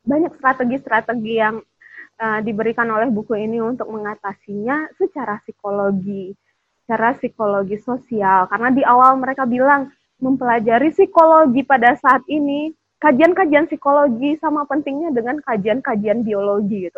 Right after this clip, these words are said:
Karena biologi mengkaji behavior dari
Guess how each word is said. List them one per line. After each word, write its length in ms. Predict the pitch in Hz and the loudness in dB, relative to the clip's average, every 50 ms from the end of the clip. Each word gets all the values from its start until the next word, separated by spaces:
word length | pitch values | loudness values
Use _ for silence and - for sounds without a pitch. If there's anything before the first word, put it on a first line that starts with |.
| 170 _ | -16 _
Karena 320 | - 185 - 254 277 302 - _ _ _ _ _ _ _ | -16 -14 -10 -8 -8 -8 -8 _ _ _ _ _ _ _
biologi 540 | 202 247 254 254 254 254 247 247 220 254 262 | 0 2 4 6 6 4 4 2 2 0 0
mengkaji 720 | 254 247 240 254 - 233 220 220 214 185 220 214 214 214 202 | 0 -2 -4 -2 -2 0 0 0 -2 -2 -2 -2 -2 -2 -2
behavior 640 | 208 247 262 320 311 330 294 262 285 277 277 240 | -2 -2 2 2 2 2 4 4 2 2 2 0
dari 320 | 226 226 233 233 233 240 | -2 -2 -2 0 -2 -4